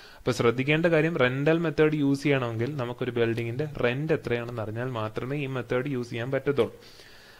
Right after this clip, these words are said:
അപ്പോൾ നമുക്ക് ഇതിൻ്റെ ഒരു പ്രോബ്ലം, റെന്റ് കണ്ടുപിടിക്കുന്ന ഒരു പ്രോബ്ലം ചെയ്തു നോക്കാം. The present value of property two lakh ആണെന്ന് പറഞ്ഞിട്ടുണ്ട്.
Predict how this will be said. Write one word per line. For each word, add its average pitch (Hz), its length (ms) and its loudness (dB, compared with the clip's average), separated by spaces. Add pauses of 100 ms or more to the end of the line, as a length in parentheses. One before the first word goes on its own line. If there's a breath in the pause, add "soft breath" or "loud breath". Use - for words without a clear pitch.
അപ്പോൾ 180 120 6
നമുക്ക് 180 260 6
ഇതിൻ്റെ 165 360 4
ഒരു 185 60 4
പ്രോബ്ലം, 143 480 2
റെന്റ് 147 320 4
കണ്ടുപിടിക്കുന്ന 143 580 2
ഒരു 139 80 2
പ്രോബ്ലം 127 400 2
ചെയ്തു 123 180 -2
നോക്കാം. 117 360 -4 (400 loud breath)
The 165 100 2
present 190 420 6
value 156 240 4
of 151 60 0 (120)
property 120 440 2 (140)
two 135 160 0
lakh 131 340 6
ആണെന്ന് 123 240 -2
പറഞ്ഞിട്ടുണ്ട്. 104 540 -2